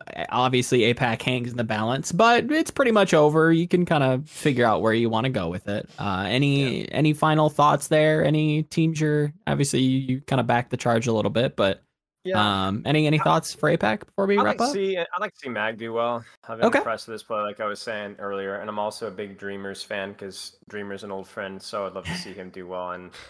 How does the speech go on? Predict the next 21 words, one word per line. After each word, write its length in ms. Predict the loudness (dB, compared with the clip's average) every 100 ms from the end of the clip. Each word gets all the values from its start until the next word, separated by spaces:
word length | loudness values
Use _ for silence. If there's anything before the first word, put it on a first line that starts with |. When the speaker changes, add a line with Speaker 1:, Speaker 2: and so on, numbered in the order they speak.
| _ _ -10
Speaker 2:
there, 280 | -4 -4 -4
there's 260 | -6 -6
a 80 | -8
certain 320 | -6 -6 -6
tank 260 | -8 -8 -6
player 400 | -4 -2 -2 -4
in 180 | -6 -10
apac 380 | -10 -8 -8 -8
that 120 | -12
just 140 | -14 -16
should 240 | -8 -4
not 160 | -4 -6
be 100 | -10
playing 320 | -8 -8 -8
tank 340 | -12 -12 -12 -16
in 140 | -14
apac, 500 | -14 -12 -10 -10 -12 -14
and 260 | -14 -12
I 140 | -12 -12
think 260 | -14 -16
some, 320 | -14 -14 -14